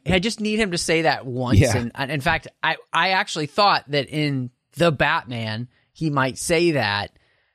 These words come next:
Speaker 1: Um, he never does. It's disappointing. But I just need him to
Speaker 2: Spoilers
Speaker 1: say
Speaker 2: for those
Speaker 1: that
Speaker 2: of
Speaker 1: to
Speaker 2: us who
Speaker 1: someone.
Speaker 2: haven't seen it yet, Matt.
Speaker 1: I just needed somebody to say that once. Uh, anyway.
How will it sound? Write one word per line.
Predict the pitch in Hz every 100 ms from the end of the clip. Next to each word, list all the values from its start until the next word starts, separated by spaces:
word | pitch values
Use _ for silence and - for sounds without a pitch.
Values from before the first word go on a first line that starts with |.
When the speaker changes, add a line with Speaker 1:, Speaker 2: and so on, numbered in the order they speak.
| _
Speaker 1:
Um, | 139 120 113 110 104 - _ _ _ _ _
he | - 120
never | 110 98 -
does. | - - - _ _ -
It's | 135 -
disappointing. | - 139 - - - _ _ _ _ _ _ _
But | 160
I | 165
just | 165 -
need | 123 147
him | 160
to | 127
Speaker 2:
Spoilers |
Speaker 1:
say | - 117
Speaker 2:
for |
those | 107
Speaker 1:
that |
Speaker 2:
of | 107
Speaker 1:
to |
Speaker 2:
us | 104
who |
Speaker 1:
someone. | 120 101
Speaker 2:
haven't | 87
seen | - 123
it | 87
yet, | 69 -
Matt. | 71 - _ _
Speaker 1:
I | 175
just | 165 -
needed | 220 254 208
somebody | - 240 240
to | 190
say | - 233 233
that | 165 117
once. | 143 233 147 - - - _ _ _ _ _ _ _ -
Uh, | 165 -
anyway. | 247 208 131 90